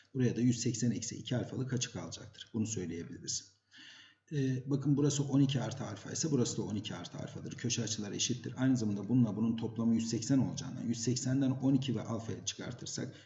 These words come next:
yüz altmış sekiz eksi alfa kalacaktır. Yüz altmış sekiz eksi alfadan da yüz seksen eksi iki alfayı, yüz seksen eksi iki alfayı çıkartırsak geriye şuradaki açı kalacaktır. Bunu bulmamızın bir faydası var mı? Bakacağız arkadaşlar şimdi.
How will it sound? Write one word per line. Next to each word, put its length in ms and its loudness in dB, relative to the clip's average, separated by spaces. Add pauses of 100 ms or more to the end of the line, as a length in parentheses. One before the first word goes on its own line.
(120)
yüz 140 2
altmış 320 0
sekiz 640 -2 (280)
eksi 280 0
alfa 400 -4
kalacaktır. 840 -8
Yüz 140 2
altmış 280 2
sekiz 400 0
eksi 240 -4
alfadan 680 0
da 260 -2 (200)
yüz 160 -2
seksen 320 2
eksi 260 2
iki 200 -6
alfayı, 420 -6 (480)
yüz 240 -4
seksen 500 0
eksi 260 -2
iki 260 -4
alfayı 300 -4
çıkartırsak 720 -6 (280)
geriye 300 4
şuradaki 440 6
açı 220 4
kalacaktır. 640 -6 (220)
Bunu 160 -4
bulmamızın 480 4
bir 100 0
faydası 480 -2
var 180 -2
mı? 160 -2
Bakacağız 460 0
arkadaşlar 540 -10
şimdi. 280 -6